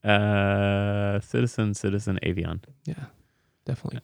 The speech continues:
Speaker 2: Type
Speaker 1: Uh,
Speaker 2: Citizen one more time. That'll help. <laughs>
Speaker 1: Yes, you're making the sausage. There,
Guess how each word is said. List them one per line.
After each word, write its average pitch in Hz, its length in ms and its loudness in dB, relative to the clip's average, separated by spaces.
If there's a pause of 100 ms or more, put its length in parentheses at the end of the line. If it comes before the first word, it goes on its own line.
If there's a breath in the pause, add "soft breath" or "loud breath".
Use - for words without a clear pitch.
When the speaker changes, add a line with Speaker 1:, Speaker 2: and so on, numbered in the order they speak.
Speaker 2:
Type 123 160 2
Speaker 1:
Uh, 87 40 -2
Speaker 2:
Citizen 127 360 2
one 110 100 -2
more 113 120 -4
time. 104 220 0
That'll 117 160 -4
help. 117 240 -2
<laughs> - 1900 -6
Speaker 1:
Yes, 170 880 0
you're 95 160 0
making 87 280 0
the - 60 -6
sausage. - 460 -8
There, 120 320 -2